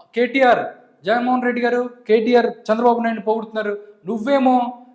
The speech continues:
ఏంటి అబద్ధాలు చెప్తా అసత్యాలు ప్రచారం చేస్తూ ఏంటి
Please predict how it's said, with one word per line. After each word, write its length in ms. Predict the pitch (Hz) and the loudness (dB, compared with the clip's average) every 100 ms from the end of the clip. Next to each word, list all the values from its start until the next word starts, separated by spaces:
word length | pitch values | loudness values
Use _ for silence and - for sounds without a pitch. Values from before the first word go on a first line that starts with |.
| _ 196 | _ -2
ఏంటి 520 | 240 202 127 - - _ - 196 | 0 0 -2 -10 -20 _ -6 -4
అబద్ధాలు 520 | 170 240 220 254 254 | 0 0 0 0 0
చెప్తా 320 | 240 233 233 | -2 0 0
అసత్యాలు 520 | 220 220 247 262 254 | 0 -2 -6 -2 -2
ప్రచారం 440 | 233 226 233 226 220 | -2 -4 -4 -6 -8
చేస్తూ 480 | 214 226 214 214 - - | -8 -6 -6 -8 -12 -10
ఏంటి 400 | 214 208 139 | -6 -6 -6